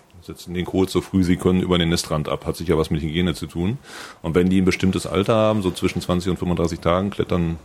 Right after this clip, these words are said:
ich und meine Kollegen hoch und dann bringen wir die Jungvögel oben. Wir haben in Berlin die beneidenswerte, also ver-, im Vergleich zu anderen Bundesländern beneidenswerte Situation, dass wir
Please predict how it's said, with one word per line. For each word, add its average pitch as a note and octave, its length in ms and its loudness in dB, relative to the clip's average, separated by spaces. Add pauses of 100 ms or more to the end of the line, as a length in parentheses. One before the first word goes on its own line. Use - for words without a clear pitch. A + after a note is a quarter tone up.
(260)
ich G2+ 240 0
und E2 160 -2
meine E2+ 180 0
Kollegen E2+ 340 2
hoch F#2+ 280 2 (580)
und D#2+ 140 -4
dann D#2+ 100 2
bringen D#2+ 220 0
wir D#2+ 60 4
die E2 80 2
Jungvögel D2+ 360 0
oben. C#2 240 0 (260)
Wir F2 120 4
haben F#2+ 120 4
in F2+ 100 2
Berlin F#2 360 4
die E2+ 280 2 (420)
beneidenswerte, E2+ 720 2
also E2 140 2
ver-, F2 240 0
im F#2 120 2
Vergleich E2+ 280 0
zu F2 100 0
anderen F2 200 2
Bundesländern E2+ 600 0
beneidenswerte F2+ 560 0
Situation, F#2 600 2
dass F2+ 160 0
wir F2+ 220 2